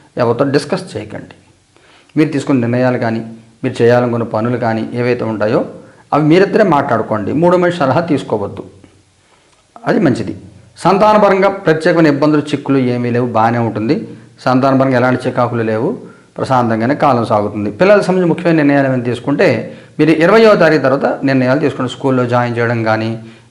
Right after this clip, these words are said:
పెళ్లి సంబంధాల విషయంలో కానీ, ఏదైనా కానీ ఇరవయవ తారీఖు తర్వాత ముఖ్యమైన నిర్ణయాలు తీసుకుంటే మంచిది. విద్యార్థుల పిల్లలకు సంబంధించి ప్రత్యేకమైన సూచన అంటూ ఏదీ లేదు, మీకు బాగానే ఉంటుంది. క్యాంపస్ ఇంటర్వ్యూస్ ఉంటాయి, పెళ్లి కానీ పెళ్లి సంబంధం వచ్చే అవకాశం ఉంటుంది, అనుకూలమైన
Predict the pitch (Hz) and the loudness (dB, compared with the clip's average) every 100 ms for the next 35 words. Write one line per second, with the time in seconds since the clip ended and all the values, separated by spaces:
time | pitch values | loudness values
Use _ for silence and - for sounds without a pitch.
0 | - 147 139 127 123 123 117 117 120 113 | 0 2 4 2 2 2 0 -4 -4 -4
1 | 120 123 120 120 123 202 135 139 - - | -2 -2 -2 0 2 2 0 -2 -10 -20
2 | - 156 180 196 185 170 156 156 165 147 | -4 2 4 4 4 4 4 4 2 0
3 | - 147 139 131 127 117 120 120 113 107 | 0 2 2 2 0 -2 -4 -2 -2 -2
4 | 151 262 - - - _ _ 170 185 214 | -2 -2 -4 -18 -20 _ _ 2 4 4
5 | 208 196 180 175 165 160 170 151 131 147 | 4 4 4 4 4 2 2 2 2 2
6 | 156 147 147 147 139 135 135 131 123 120 | 2 2 0 -2 0 -2 -2 -2 -2 -2
7 | 117 117 151 135 113 113 120 120 117 123 | -2 -2 -2 -2 0 0 0 -2 -4 -6
8 | - 123 113 120 110 120 117 113 110 160 | -2 -2 -2 -4 -6 -4 -4 -4 0 0
9 | - - - - _ 135 135 135 131 120 | -2 -16 -20 -20 _ 0 2 2 0 0
10 | 131 123 127 127 117 127 113 120 120 127 | -2 -2 -2 -2 -2 0 0 0 0 -2
11 | 113 113 131 - - - _ 117 117 127 | -6 -6 -8 -10 -20 -20 _ -2 2 2
12 | 127 123 | 4 2